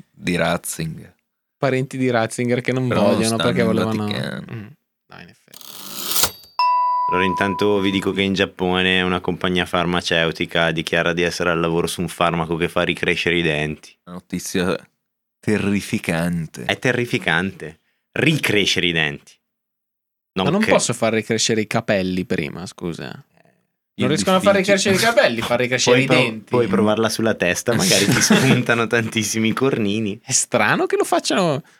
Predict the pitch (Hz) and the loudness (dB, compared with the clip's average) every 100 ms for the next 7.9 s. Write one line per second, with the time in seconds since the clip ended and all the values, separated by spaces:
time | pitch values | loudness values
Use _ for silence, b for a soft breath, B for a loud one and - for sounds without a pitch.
0 | b b b _ _ _ _ _ _ 143 | b b b _ _ _ _ _ _ 0
1 | 120 107 120 - 127 123 123 120 120 120 | 2 2 -2 -2 -2 0 0 0 -2 -2
2 | - 117 110 113 113 113 107 104 101 101 | 0 2 2 0 0 2 2 0 0 0
3 | 98 117 143 - 110 113 117 127 - - | -2 -6 -12 -8 -2 2 0 -2 -6 -4
4 | 123 147 101 101 101 98 101 101 101 101 | 2 2 2 2 2 4 4 4 4 4
5 | 117 98 101 101 104 104 110 98 98 90 | 4 2 2 2 2 2 2 2 0 -2
6 | 101 - 107 123 98 90 90 92 90 - | -2 0 0 0 0 -2 -2 -4 -2 -2
7 | 92 90 101 92 87 87 - 85 82 | -2 -2 -2 -2 -2 -6 -4 -4 -6